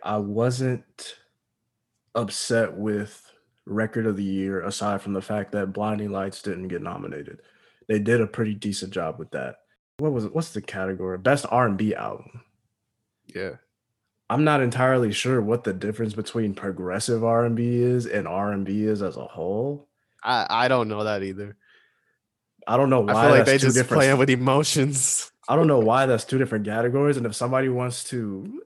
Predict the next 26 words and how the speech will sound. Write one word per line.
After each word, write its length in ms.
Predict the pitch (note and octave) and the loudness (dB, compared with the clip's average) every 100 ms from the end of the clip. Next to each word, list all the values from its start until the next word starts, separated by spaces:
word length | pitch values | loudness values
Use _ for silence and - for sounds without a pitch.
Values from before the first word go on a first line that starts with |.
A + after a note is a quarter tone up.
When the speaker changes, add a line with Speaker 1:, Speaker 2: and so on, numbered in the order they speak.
| G#2 | -6
Speaker 1:
educate 480 | A#2 B2+ D3 D3 | -4 0 2 4
me 120 | C#3+ C#3+ | 4 4
on 160 | D3 | 4
that, 280 | D3 D3 D3 | 4 2 2
I 200 | C3+ A2+ | 2 0
love 320 | G#2+ A#2+ C#3 | 0 -2 0
it. 160 | D#3+ D#3+ _ _ _ _ _ _ | -2 -4 _ _ _ _ _ _
But 380 | B2+ C#3 C3 A#2 _ _ _ _ - | -4 -2 -2 -4 _ _ _ _ -14
my 200 | A2+ D3 | -6 -4
thing 320 | D3 D#3 C#3 | -2 -2 -2
is, 320 | C#3 C3+ B2 | -2 -4 -6
yeah, 240 | A2 C#3+ C3+ | -4 -2 -2
she 140 | C#3+ | -2
got 160 | C#3 B2 | -2 -2
nominated 340 | B2+ B2+ B2 | -2 -4 -4
for 80 | G#2+ | -6
Best 260 | A2 A2+ | -6 -8
Progressive 460 | - G2 F2 G#2 G#2+ | -10 -10 -8 -8 -8
R 140 | A2 A#2+ | -6 -4
and 80 | |
B 100 | B2 | -2
Album, 300 | A#2+ B2+ C3 | -2 -2 -2
but 160 | B2 B2 | 0 0
I 140 | A#2+ | 2
would 300 | F#3 F3 D#3 - - | 2 2 0 -6 -6
consider 720 | C#3+ A#2 - C3 A2 G#2 G2+ | -4 -2 0 2 2 -2 -6